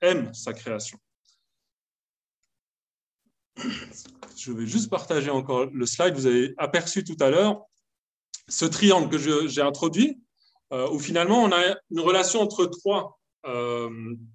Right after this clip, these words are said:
trois personnes. Enfin, ce n'est pas des personnes, la personne, la terre, mais entre trois choses, <laughs> entre Dieu, les êtres humains et la terre, qui n'est pas une personne, hein, bien sûr. Euh, et, euh, vous savez, bien sûr, qu'il y a eu la chute,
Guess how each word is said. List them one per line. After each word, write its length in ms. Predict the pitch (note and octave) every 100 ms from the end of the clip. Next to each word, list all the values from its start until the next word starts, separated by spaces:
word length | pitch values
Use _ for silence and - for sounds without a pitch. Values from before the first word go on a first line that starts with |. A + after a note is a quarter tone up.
| _ _ _ _
trois 1200 | - B2+ B2+ B2 A#2 A2+ A2 G#2+ G#2 G2+ G2 F#2+ G2 F#2+ G2 _ _ _ -
personnes. 640 | A2+ - G3 D4+ C#3 - -
Enfin, 200 | - G#2+
ce 60 | G#2+
n'est 60 | A2
pas 120 | C#3
des 80 | B2+
personnes, 300 | A#2+ - C3+
la 80 | G#2+
personne, 280 | A#2+ D#3
la 100 | C#3+
terre, 140 | A2+ E3
mais 180 | C3 D3
entre 280 | B2 C3
trois 220 | C3 D3+ D3+
choses, 260 | G3+ G#3 F#3 - -
<laughs> 300 | - - _
entre 280 | B2 B2 E3
Dieu, 400 | D3 G3+ D4 - - - _ -
les 220 | D#3+ F#3
êtres 200 | G3 F3+
humains 360 | E3 G#3 - - _ -
et 80 |
la 100 | D3
terre, 240 | C#3+ G#2+ -
qui 80 | B2
n'est 80 |
pas 100 | A#2+
une 100 | C3+
personne, 340 | C3 A2 G2+ G2
hein, 80 | A#2+
bien 120 | G#2+
sûr. 320 | - F#3 G#3 - - - - - -
Euh, 480 | C3+ C#3 C3+ C#3 - -
et, 340 | E3+ F#3 E3+ E3
euh, 460 | C#3 C3+ C3 C3+ -
vous 80 | C#3
savez, 400 | C#3 D3 F3+ G3+
bien 180 | D#3+ D#3
sûr, 260 | - C#4
qu'il 140 | C#4+ D#3+
y 20 |
a 60 | D3+
eu 80 |
la 140 | C3+ A#2
chute, 400 | - F#4 F4+